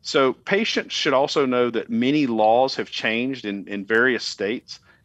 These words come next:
that actually make it much more difficult for physicians to prescribe these medications, especially for more than a one-week supply. Uh, it's also, I think, important for patients to be aware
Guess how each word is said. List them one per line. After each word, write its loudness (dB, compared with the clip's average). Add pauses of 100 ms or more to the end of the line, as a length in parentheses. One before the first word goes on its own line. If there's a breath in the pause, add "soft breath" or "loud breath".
(140)
that 2
actually 0
make 0
it 0
much -2
more 0
difficult -4
for -2
physicians -6
to -8
prescribe 0
these -6
medications, -2 (320 soft breath)
especially -2
for -4
more 2
than -4
a -2
one-week -4
supply. -6 (680 soft breath)
Uh, 4
it's -4
also, 4
I 0
think, -4
important -2
for -2
patients -4
to -4
be -4
aware 0